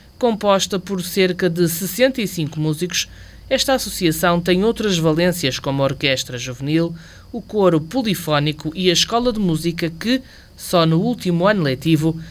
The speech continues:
foi frequentada por mais de noventa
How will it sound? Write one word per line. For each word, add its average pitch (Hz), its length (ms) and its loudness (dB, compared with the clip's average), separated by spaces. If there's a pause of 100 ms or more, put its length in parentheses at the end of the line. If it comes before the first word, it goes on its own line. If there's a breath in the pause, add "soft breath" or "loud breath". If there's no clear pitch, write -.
(200 loud breath)
foi 175 260 4
frequentada 165 840 -2
por 185 200 -4
mais 127 380 0
de 147 300 -2
noventa 143 800 -2